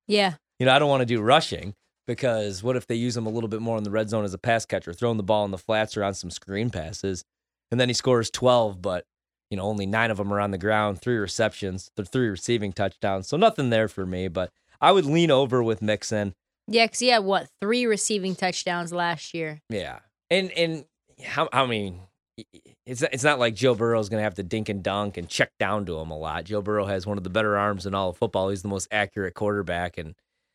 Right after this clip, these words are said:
Speaker 2: I think Chase is gonna be even better this year. I mean, going into the season last year, we didn't know if he could catch the football. Everybody <laughs> said the ball was too big
Speaker 1: You
Speaker 2: for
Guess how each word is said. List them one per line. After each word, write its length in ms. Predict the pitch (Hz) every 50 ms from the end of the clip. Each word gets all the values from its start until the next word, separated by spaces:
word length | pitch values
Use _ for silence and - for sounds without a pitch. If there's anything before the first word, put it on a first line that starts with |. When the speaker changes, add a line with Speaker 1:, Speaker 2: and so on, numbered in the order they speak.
| _ _ -
Speaker 2:
I 120 | - 127
think 180 | 123 127 113 -
Chase 320 | - 117 110 110 104 -
is 100 | 107 95
gonna 160 | 90 107 104
be 180 | 101 90 104 104
even 220 | 101 85 90 90
better 260 | 85 95 95 101 104 101
this 240 | 95 92 82 - -
year. 240 | 95 92 101 101 - _ _ _ _ _ -
I 40 |
mean, 220 | 131 139 139 131 127
going 240 | 117 143 147 143 139
into 180 | 139 139 127 117
the 80 | 104 104
season 340 | - - 143 143 143 127
last 260 | 107 104 104 104 - -
year, 100 | 113 113
we 120 | 113 120
didn't 100 | 117 110
know 120 | 117 120 120
if 60 | 113
he 60 | 117
could 140 | 92 107 -
catch 240 | - 123 117 - -
the 80 | 104
football. 380 | 95 - 127 127 - 113 101 101
Everybody 300 | 104 101 104 92 104 110
<laughs> 0 |
said 180 | - - 147 123
the 60 | 117
ball 240 | 90 113 113 120 120
was 160 | 110 98 -
too 140 | - - 104
big 200 | 92 101 104 101 98
Speaker 1:
You 60 | 320
Speaker 2:
for 60 | -